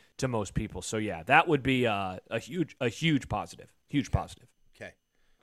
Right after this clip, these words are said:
Speaker 2: All right, so, so far I got no special teams disaster, no backbreaking turnover, clearly competent Q B play, O-line as an asset, mental fortitude through adversity,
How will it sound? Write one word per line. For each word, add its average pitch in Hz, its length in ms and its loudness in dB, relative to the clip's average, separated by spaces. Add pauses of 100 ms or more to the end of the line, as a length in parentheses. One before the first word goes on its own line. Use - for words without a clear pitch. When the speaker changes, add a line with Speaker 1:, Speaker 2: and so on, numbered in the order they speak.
(180)
Speaker 2:
All 147 120 -2
right, - 180 -6
so, 151 140 -10
so 190 180 -6
far 190 140 -6
I 180 100 2
got 143 240 -4
no 160 140 -2
special 180 360 -6
teams 180 280 -8
disaster, 123 560 -6 (240)
no 143 180 -2
backbreaking 151 580 -6
turnover, 117 380 -10
clearly 170 400 -10
competent 143 540 -10
Q 127 180 -12
B 117 160 -12
play, 107 300 -10 (340)
O-line 156 440 -4
as 143 180 -8
an 127 80 -8
asset, 117 480 -10
mental 127 300 -8
fortitude 131 560 -10
through 120 180 -10
adversity, 107 600 -10